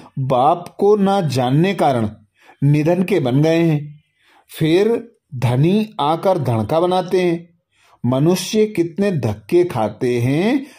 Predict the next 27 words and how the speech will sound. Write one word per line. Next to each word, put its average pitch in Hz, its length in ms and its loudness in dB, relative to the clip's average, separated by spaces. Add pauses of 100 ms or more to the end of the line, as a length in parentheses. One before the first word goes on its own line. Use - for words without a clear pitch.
(120)
समझते 143 680 -2
हैं 185 400 -2 (480)
भक्ति 196 480 -4
से 202 220 0
भगवान 120 520 -2
मिलेगा। 170 680 0 (540)
बाप 127 580 -2
कहते 127 540 0
हैं, 143 400 0
मैं 180 560 0
आता 120 420 0
ही 127 260 0
हूं 160 540 0 (200)
अपने 165 440 -2
समय 110 400 -2
पर, 98 380 -8 (580)
भल 147 240 2
कोई 202 240 2
कितना 160 460 -2
भी 202 120 2
पुकारे, 202 420 0 (640)
परंतु 156 720 2
मैं 190 500 0
आता 120 340 -2
हूं 139 460 0
संगम 113 600 -2
पर। 107 380 -6